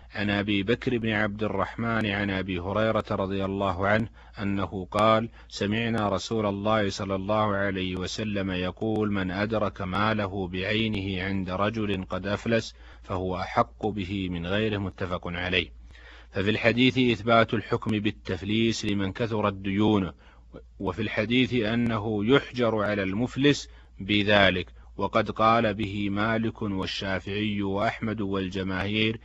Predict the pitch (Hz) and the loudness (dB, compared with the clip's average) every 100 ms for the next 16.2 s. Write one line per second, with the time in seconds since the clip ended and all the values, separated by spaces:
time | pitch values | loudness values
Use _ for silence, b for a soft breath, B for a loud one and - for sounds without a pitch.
0 | B B - - 101 101 110 113 107 113 | B B -10 -2 2 4 4 4 2 0
1 | 110 101 98 98 101 113 104 - 101 98 | 0 0 0 0 0 0 -2 -2 -2 0
2 | 90 98 92 - - - - 127 135 139 | 0 0 -2 -4 -20 -16 0 6 8 6
3 | 127 123 120 - 117 - 117 131 120 123 | 6 4 4 2 0 0 2 2 2 0
4 | 110 117 120 120 123 - - 120 117 110 | 0 2 4 2 0 -8 -2 0 2 0
5 | 110 104 110 - 113 107 95 87 104 113 | 0 0 0 -2 -4 -2 -2 -2 -2 -2
6 | - 117 117 - - 104 101 92 90 95 | -4 -4 -4 -6 -4 0 0 -2 -2 -2
7 | 80 80 - b b - 98 113 - 117 | -2 -6 -12 b b -6 0 0 2 4
8 | 147 131 135 135 131 127 120 135 - 143 | 4 4 4 4 4 2 2 0 0 -2
9 | 131 135 120 113 - 107 120 123 123 107 | 0 0 0 0 0 -2 0 4 4 4
10 | 104 107 120 120 b b b - 120 107 | 4 4 2 0 b b b 0 2 4
11 | 104 104 131 131 123 113 117 113 110 104 | 4 4 4 4 2 6 6 8 4 2
12 | 98 107 104 107 123 123 107 - 104 98 | 2 2 2 4 2 2 -2 -2 0 2
13 | 123 - 123 117 107 104 98 107 92 104 | 2 2 -2 0 -2 -2 -2 -4 0 4
14 | 120 120 120 98 98 95 104 98 104 117 | 4 4 2 0 -2 0 -2 0 0 2
15 | 120 110 107 95 98 98 113 127 131 117 | 4 2 0 -4 -2 2 4 4 2 0
16 | 135 | 0